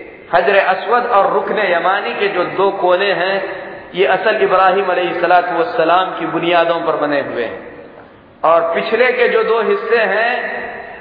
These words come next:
वो रुकन इब्राहिम अलैहिस्सलाम की असास पर नहीं है, बल्कि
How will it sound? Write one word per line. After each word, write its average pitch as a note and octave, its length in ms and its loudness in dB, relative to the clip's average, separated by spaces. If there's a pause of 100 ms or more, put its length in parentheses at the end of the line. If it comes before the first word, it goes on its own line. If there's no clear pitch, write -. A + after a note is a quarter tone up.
(120)
वो G#3+ 100 4
रुकन A3 420 -2
इब्राहिम A3 500 2
अलैहिस्सलाम A3+ 680 0
की A3 60 -4
असास A3 440 2
पर A3 360 0
नहीं A3+ 200 -2
है, D#3+ 260 -2
बल्कि B3 720 0